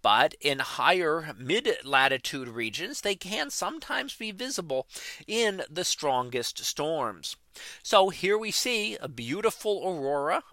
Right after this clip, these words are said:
up in the sky over Greenland, and we can actually see its reflection, uh, down below on the iceberg in the foreground there,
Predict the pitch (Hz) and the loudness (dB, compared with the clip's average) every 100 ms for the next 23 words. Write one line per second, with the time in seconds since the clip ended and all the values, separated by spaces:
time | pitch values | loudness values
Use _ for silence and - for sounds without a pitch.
0 | - 151 190 196 202 - 151 123 151 175 | 2 2 2 -4 -2 0 2 4 2 2
1 | 123 147 156 180 160 220 233 196 160 247 | -2 -2 -4 -8 -8 -6 -4 -2 -2 -2
2 | - _ - - - - 208 247 208 220 | -8 _ -18 -16 -18 -2 2 4 4 2
3 | 214 170 202 202 151 349 - 269 185 - | -2 -4 -6 -2 4 4 2 -4 -4 -4
4 | - 247 196 - 196 - - 196 - 113 | -4 -4 -6 -6 -6 -4 -6 -6 -10 -6
5 | 123 - - - 127 123 - - - - | -2 -2 0 -2 -2 -6 -14 -20 -20 -20
6 | - - 110 110 107 117 117 135 147 202 | -20 -20 -20 -6 2 2 4 6 6 4
7 | 196 185 185 247 175 160 - 143 196 190 | 2 4 6 6 6 2 0 -2 -2 -6
8 | - 165 302 - - 127 123 127 151 165 | -2 0 0 -2 -2 -2 0 -2 -6 -6
9 | - 196 240 269 143 131 117 117 113 117 | -6 -2 0 0 4 4 4 -2 -6 -4
10 | 101 101 | -4 -6